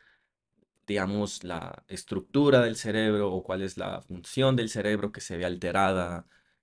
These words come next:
eh, donde se ha visto que impacta la meditación? Iremos profundizando en todos estos detalles, ¿no? También temas biológicos del cuerpo, cómo influye el cortisol, eh, el sistema nervioso central, autónomo,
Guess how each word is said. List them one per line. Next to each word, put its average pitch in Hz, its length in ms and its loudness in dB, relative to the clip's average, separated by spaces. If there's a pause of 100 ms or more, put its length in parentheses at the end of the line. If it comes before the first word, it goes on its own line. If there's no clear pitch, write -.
(120)
eh, 80 280 -14 (680)
donde 101 320 0
se 98 100 -6
ha 95 80 -4
visto 104 340 -2
que - 80 -10
impacta 90 360 -6
la 98 120 0
meditación? 110 640 0
Iremos 120 320 4
profundizando 107 960 -2 (520)
en 101 180 -2
todos 95 240 2
estos 87 280 -8
detalles, 80 520 -8
¿no? 139 180 0
También 120 300 0
temas 113 480 -2 (140)
biológicos 98 600 0
del 95 160 -6
cuerpo, 135 540 0
cómo 104 160 -6
influye 101 280 -4
el 95 120 -2
cortisol, 131 840 0 (760)
eh, 92 440 2 (380)
el 98 80 -8
sistema 95 460 -2
nervioso 92 480 -2
central, 104 600 2
autónomo, 95 1000 0